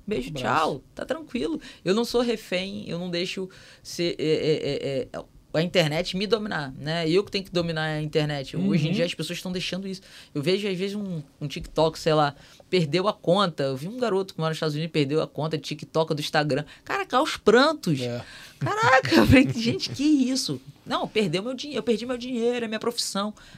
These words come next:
Speaker 1: Caraca, como? Calma aí, cara. É só um, é
Speaker 2: É.
Speaker 1: só um TikTok, começa do zero.
Speaker 2: As pessoas estão se descolando um pouquinho da realidade, né? De viver, né?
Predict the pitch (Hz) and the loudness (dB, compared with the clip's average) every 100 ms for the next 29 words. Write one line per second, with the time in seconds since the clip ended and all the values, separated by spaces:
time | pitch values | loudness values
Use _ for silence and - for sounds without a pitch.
0 | - - 277 277 359 285 - _ - 240 | -20 -14 -10 -10 -8 -10 -10 _ -4 -4
1 | 311 170 190 226 269 269 302 254 151 - | -4 -10 -10 -8 -6 -6 -6 -4 -4 -6
2 | 156 113 160 151 175 - - - 214 226 | -10 -6 -6 -6 -8 -10 -16 -8 -8 -4
3 | 208 170 196 196 196 226 226 - - - | -4 -4 -6 -10 -8 -6 -8 -12 -20 -20
4 | - - - 214 233 214 - - - 247 | -20 -10 -4 -2 -2 -4 -8 -8 -6 -2
5 | 175 180 202 151 - 165 147 170 175 135 | 0 0 -2 -6 -6 -6 -2 -2 -4 -4
6 | 131 131 131 127 180 135 143 151 151 | -6 -4 -6 -4 -4 -2 -2 -2 -2